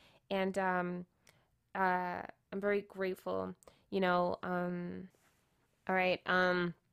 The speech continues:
for those who want to support my podcast, you go to my podcast on Anchor and you hit the support button. You can, for the monthly support, you can, uh,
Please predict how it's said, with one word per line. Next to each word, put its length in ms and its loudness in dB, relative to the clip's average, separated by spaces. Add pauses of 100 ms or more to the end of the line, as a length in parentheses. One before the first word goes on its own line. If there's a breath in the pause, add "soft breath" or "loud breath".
(500)
for 120 -2
those 280 4
who 120 0
want 260 4
to 200 0
support 760 2
my 340 2
podcast, 920 2 (480 loud breath)
you 200 0
go 280 6
to 640 0
my 520 2 (180)
podcast 540 -2
on 140 -2 (100)
Anchor 500 2 (200)
and 400 2
you 120 -2
hit 200 -4
the 100 -6
support 640 -2
button. 520 4 (440 loud breath)
You 200 -2
can, 580 0 (240)
for 160 -2
the 80 2
monthly 360 0
support, 460 2
you 180 -4
can, 480 0 (100)
uh, 380 2